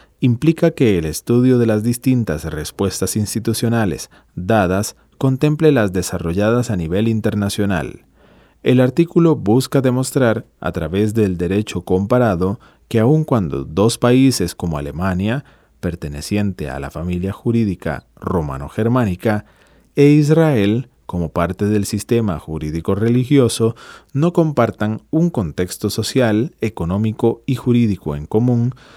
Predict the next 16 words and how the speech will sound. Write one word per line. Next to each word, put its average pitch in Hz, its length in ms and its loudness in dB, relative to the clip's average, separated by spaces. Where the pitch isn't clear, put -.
son 151 300 0
capaces 131 580 2
de 113 140 2
desarrollar 87 800 -2
acciones 123 560 -2
en 127 100 0
lo 117 140 -2
particular 95 760 -2
y 147 120 2
cooperar 127 640 4
de 135 80 2
forma 139 360 0
conjunta 139 680 -2
a 123 60 0
nivel 92 360 0
internacional 107 920 -2